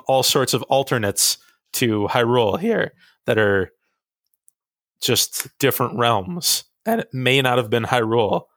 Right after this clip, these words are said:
that we were seeing in any capacity there in that trailer.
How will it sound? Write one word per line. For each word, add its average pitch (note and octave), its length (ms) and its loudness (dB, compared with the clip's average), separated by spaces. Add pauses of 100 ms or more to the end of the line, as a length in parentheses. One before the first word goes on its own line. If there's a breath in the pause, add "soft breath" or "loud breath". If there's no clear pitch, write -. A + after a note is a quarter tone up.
(120)
that A2+ 100 0
we G#2+ 140 2
were G2+ 140 2
seeing G2+ 420 0
in G2+ 200 -4
any A#2 220 -2
capacity - 680 0
there - 300 -4 (480)
in A2+ 120 -2
that G2+ 200 0
trailer. - 440 -4